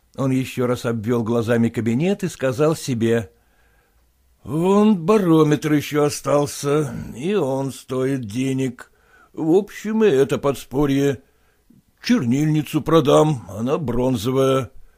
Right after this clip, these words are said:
Не везти ж мне ее с собой. А книги? Да,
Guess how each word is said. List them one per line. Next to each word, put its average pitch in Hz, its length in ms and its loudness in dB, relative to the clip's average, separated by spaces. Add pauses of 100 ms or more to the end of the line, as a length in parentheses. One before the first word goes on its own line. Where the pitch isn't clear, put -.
(200)
Не 202 140 4
везти 170 400 -2
ж 147 80 -2
мне 147 200 -2
ее 131 160 0
с - 60 -12
собой. 135 540 0 (1040)
А 120 120 -2
книги? 151 840 -2 (680)
Да, 127 840 2